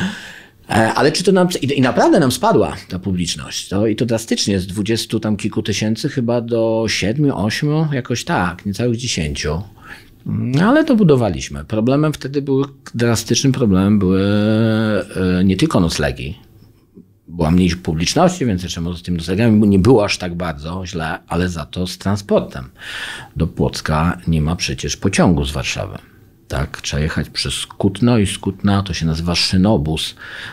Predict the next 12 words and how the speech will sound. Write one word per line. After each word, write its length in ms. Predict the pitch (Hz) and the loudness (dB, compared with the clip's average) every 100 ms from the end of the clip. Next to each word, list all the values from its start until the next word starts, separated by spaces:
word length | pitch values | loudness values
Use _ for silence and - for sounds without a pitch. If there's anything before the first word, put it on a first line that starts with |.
| - | -8
Nawet 160 | 67 | -2
jest 160 | 92 90 | -2 -2
taki 200 | - - | -4 -4
filmik, 440 | - 123 113 85 | -2 2 2 2
chyba 220 | - - 78 | -2 -4 -2
jeszcze 260 | 76 - | -2 -4
gdzieś 200 | 73 82 | -6 -6
cały 160 | - 80 | -2 -2
czas 140 | 82 | -4
funkcjonuje 600 | - 85 - 76 92 92 | -4 -4 -2 0 2 4
na 160 | 80 76 | 2 0
jednym, 360 | 71 71 73 | -2 -2 -2